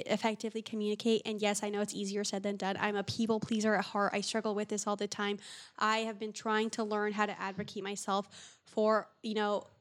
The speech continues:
over a year now, and I feel like I'm finally making baby steps towards it, but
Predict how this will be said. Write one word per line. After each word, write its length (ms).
over 320
a 40
year 340
now, 280
and 80
I 100
feel 180
like 120
I'm 120
finally 440
making 540
baby 420
steps 440
towards 340
it, 160
but 460